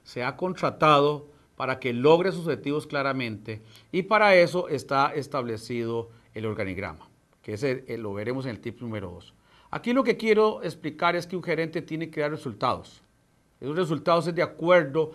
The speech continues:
a lo que la junta directiva o el dueño le establece. Entonces,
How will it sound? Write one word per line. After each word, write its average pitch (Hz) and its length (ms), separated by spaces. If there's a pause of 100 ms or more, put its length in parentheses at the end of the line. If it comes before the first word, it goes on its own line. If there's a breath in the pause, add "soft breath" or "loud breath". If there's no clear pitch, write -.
(160 loud breath)
a 135 100
lo 135 160
que 135 120
la 117 120
junta 165 380
directiva 151 720 (400 soft breath)
o 175 320
el 110 220
dueño 170 560
le 127 160
establece. 101 640 (720)
Entonces, 143 680